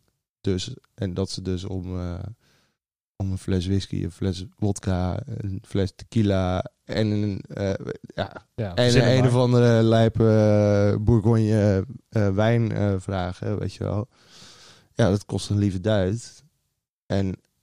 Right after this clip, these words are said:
Speaker 1: eh, er worden maar zoveel tickets verkocht. Dus er is maar zoveel geld. Ze, dus het, ja, ze kunnen dat prima vragen. En ik denk dat heel veel promotors dan ook denken van, ja,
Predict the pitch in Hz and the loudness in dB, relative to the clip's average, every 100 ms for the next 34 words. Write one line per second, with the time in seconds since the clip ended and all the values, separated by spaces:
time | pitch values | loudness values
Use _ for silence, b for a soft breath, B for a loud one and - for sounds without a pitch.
0 | - 104 98 104 104 104 101 98 98 104 | -10 -8 -6 -6 -2 0 0 0 0 0
1 | 104 95 - 113 104 - 131 160 156 - | 0 -2 -6 -6 -8 -18 -20 -20 -14 -12
2 | - 92 95 - - _ _ b b b | -8 -4 -6 -6 -18 _ _ b b b
3 | b b b b _ _ _ _ 117 127 | b b b b _ _ _ _ 0 2
4 | 113 101 117 110 98 104 101 90 - 120 | 4 2 2 2 2 2 0 -2 -2 0
5 | 78 104 107 - 107 - 101 104 104 101 | 0 -6 -8 -4 -2 -2 -4 -4 -4 -6
6 | 101 - - - 113 104 104 - 135 120 | -12 -14 -16 -4 0 0 -2 -2 0 2
7 | 117 - 120 107 - 131 113 104 110 104 | 0 -2 -2 -2 0 0 0 -2 -2 -2
8 | 104 110 107 107 110 107 107 107 107 110 | -2 -2 0 0 0 -2 -2 0 2 2
9 | 101 107 104 98 104 98 98 104 98 | 2 0 0 0 -2 -2 -2 0 -2